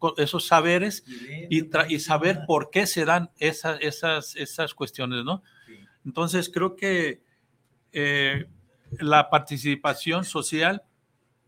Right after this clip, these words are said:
Speaker 1: hablando de los adultos mayores, es importante porque hemos visto que en estas asambleas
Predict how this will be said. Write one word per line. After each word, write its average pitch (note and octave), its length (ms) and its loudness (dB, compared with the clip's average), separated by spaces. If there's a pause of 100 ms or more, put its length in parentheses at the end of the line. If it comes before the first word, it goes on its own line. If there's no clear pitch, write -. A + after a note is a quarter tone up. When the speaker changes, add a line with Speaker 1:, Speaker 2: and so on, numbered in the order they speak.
(180)
Speaker 1:
hablando D3 460 2
de D3 80 0
los C3+ 220 -4
adultos E3 340 -4
mayores, D#3+ 800 -4
es C#3+ 200 -8
importante D3+ 640 -2
porque C3+ 440 -4
hemos C#3 260 -4
visto D3 440 -6
que D3 160 -6
en C3+ 140 -6
estas C#3+ 280 -8
asambleas C#3+ 720 -4